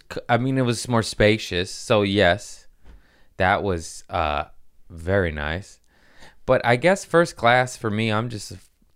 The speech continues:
I'm a practical dude. It's just, like, I can only justify that, like, on long trips. I'm like,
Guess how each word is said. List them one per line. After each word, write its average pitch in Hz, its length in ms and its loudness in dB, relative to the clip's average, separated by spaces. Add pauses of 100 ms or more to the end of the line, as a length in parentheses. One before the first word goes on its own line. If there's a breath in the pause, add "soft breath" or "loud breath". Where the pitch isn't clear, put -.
(140)
I'm 110 200 -6
a 82 80 -8 (340)
practical 101 560 -6
dude. 95 400 -2
It's 87 220 -6
just, - 320 -6 (360 soft breath)
like, 107 200 -4
I 110 100 0
can 127 160 0
only 160 220 2
justify 123 480 0
that, 147 200 2
like, 113 180 -2
on 92 180 -2
long 101 340 0
trips. - 480 -4
I'm 85 140 -10
like, 82 260 -10